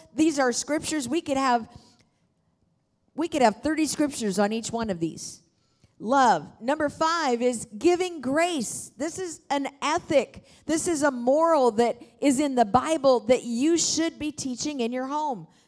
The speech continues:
Giving grace to one another. You know, when the, when the, when the sisters are, uh, okay, I'll just tell on my kids. When they were in the middle of a,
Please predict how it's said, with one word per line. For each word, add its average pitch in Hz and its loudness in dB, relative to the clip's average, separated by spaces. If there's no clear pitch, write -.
Giving 311 -6
grace 294 -2
to 440 -2
one 349 -2
another. 214 -2
You 240 -2
know, 269 -2
when 285 -4
the, 233 0
when 247 4
the, 208 2
when 220 0
the 196 0
sisters 330 -2
are, 220 4
uh, 202 0
okay, 214 -2
I'll 196 2
just 202 -6
tell 202 0
on 185 -4
my 190 -4
kids. 180 -4
When 254 4
they 247 8
were 254 4
in 240 -6
the 233 -2
middle 226 2
of 220 2
a, 196 6